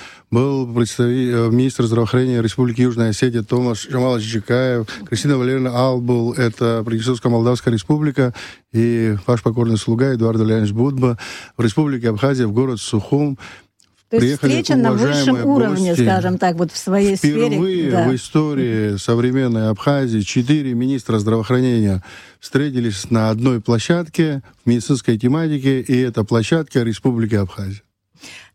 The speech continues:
Speaker 2: Отлично. Мы, в принципе, следили за тем, э, как, э, м, шли там дискуссии, все, все площадки, которые были на форуме, э, встречи, что был глава государства, встречался непосредственно с Михаилом Мурашко.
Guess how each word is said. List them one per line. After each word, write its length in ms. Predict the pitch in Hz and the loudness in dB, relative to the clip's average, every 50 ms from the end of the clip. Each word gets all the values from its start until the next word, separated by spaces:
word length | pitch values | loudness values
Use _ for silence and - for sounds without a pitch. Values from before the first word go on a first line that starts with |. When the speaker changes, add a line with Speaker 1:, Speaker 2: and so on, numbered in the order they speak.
| _ | _
Speaker 2:
Отлично. 540 | - 185 - 196 185 175 151 - 185 160 180 - - - - - _ - | -14 -6 -2 0 0 0 0 -2 -4 -6 -6 -8 -12 -18 -20 -20 _ 0
Мы, 260 | 190 208 277 320 269 | 2 2 2 2 0
в 200 | - 214 185 170 - _ _ _ _ - _ | -2 -4 -4 -4 -6 _ _ _ _ -16 _
принципе, 420 | - - 233 262 240 - - - 208 | 0 2 2 2 2 0 -2 -2 -2
следили 440 | - - 196 196 190 233 247 240 | 0 2 0 2 2 2 2 2
за 200 | 208 170 175 180 | 2 2 0 0
тем, 340 | 170 - - 208 208 202 180 170 | 0 0 -2 0 0 0 0 0
э, 120 | 170 165 | -2 -2
как, 300 | - - 185 180 170 - - | -2 -2 -2 -2 -2 -2 -2
э, 300 | 180 165 165 165 165 160 | 0 0 2 2 0 0
м, 420 | 160 151 151 151 151 147 143 - - - 92 - | 0 0 -2 -2 -2 -2 -4 -4 -4 -4 -4 -4
шли 440 | - - - - 190 190 202 185 160 | -6 -6 -4 -2 0 2 2 2 0
там 220 | - - 160 156 | -2 -2 -2 0
дискуссии, 720 | 156 170 170 - - - 208 214 233 233 - - - 196 180 165 | 0 0 -2 -4 -4 -2 0 0 0 0 -2 -2 0 0 0 0
все, 400 | - - 202 180 175 160 156 - | -2 -2 -2 0 0 -2 -2 -6
все 180 | - - 190 175 | -4 -4 -6 -4
площадки, 640 | - 165 160 170 - - 214 214 226 214 - - 190 | -2 -2 -2 -2 0 0 0 0 0 -2 -2 -4 -2
которые 380 | - 185 170 - 185 175 180 | -2 -2 -2 0 0 2 2
были 240 | 170 160 170 170 170 | 2 2 2 2 2
на 200 | 165 165 170 175 | 0 0 0 -2
форуме, 580 | 156 - - 175 175 165 170 170 165 165 165 - | -2 0 0 0 2 2 2 0 0 0 -2 -2
э, 160 | - 156 151 147 | -4 -6 -6 -8
встречи, 880 | - - - - 202 208 208 208 190 - - - 185 185 180 165 165 160 147 | -10 -12 -4 0 2 2 2 2 0 0 0 0 2 2 2 0 0 -2 -4
что 140 | - - | -6 -4
был 180 | 165 160 185 175 | -2 0 0 2
глава 360 | 170 180 185 170 175 185 185 | 2 2 2 2 2 2 2
государства, 1000 | 185 175 175 - - 180 170 160 170 165 165 165 - - - 160 156 156 151 151 | 2 0 -2 -2 -2 -2 0 2 2 2 0 -2 -6 -8 -6 -4 -4 -4 -4 -6
встречался 680 | 147 - - 160 165 - 175 156 160 151 - 170 165 | -8 -10 -12 -14 -8 -4 -2 -2 -2 -2 -2 -2 -2
непосредственно 640 | 165 165 156 - 160 156 - 170 160 - 160 156 160 | -2 -2 -2 -2 -2 -2 -2 -2 -2 -2 -4 -4 -4
с 160 | 156 - - | -4 -4 -4
Михаилом 540 | 160 160 160 - - 160 180 185 180 175 165 | -2 -2 -2 -2 -2 0 0 2 2 2 0
Мурашко. 480 | 165 160 165 160 156 156 - - - | 0 0 0 0 -2 -2 -4 -6 -8